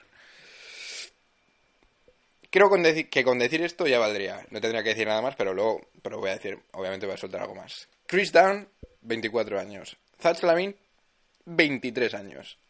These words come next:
Jabari Parker, veintitrés años. Lauri Markkanen, veintiún años.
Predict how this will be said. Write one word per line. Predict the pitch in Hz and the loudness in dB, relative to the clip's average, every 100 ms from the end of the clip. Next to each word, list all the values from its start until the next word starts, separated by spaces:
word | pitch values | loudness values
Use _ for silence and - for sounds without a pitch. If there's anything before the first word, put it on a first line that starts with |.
| - | -4
Jabari | 123 139 139 | 0 0 0
Parker, | 104 101 98 | -2 -4 -6
veintitrés | 104 101 107 120 110 | -8 -10 -6 -6 -6
años. | 95 90 80 - _ - _ _ _ _ | -10 -16 -18 -20 _ -20 _ _ _ _
Lauri | - 117 143 170 165 | -6 2 6 6 4
Markkanen, | 147 139 101 98 92 _ _ _ _ _ _ | 2 0 -4 -10 -16 _ _ _ _ _ _
veintiún | 113 120 113 123 123 | -2 0 0 -2 -2
años. | 92 95 - - | -4 -10 -18 -20